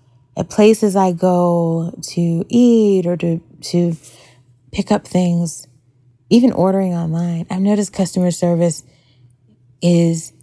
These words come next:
really, really going downhill.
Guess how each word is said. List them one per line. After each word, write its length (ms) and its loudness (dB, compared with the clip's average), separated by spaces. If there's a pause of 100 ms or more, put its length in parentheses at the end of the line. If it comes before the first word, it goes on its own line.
(500)
really, 520 2
really 640 -4 (340)
going 300 2
downhill. 800 -6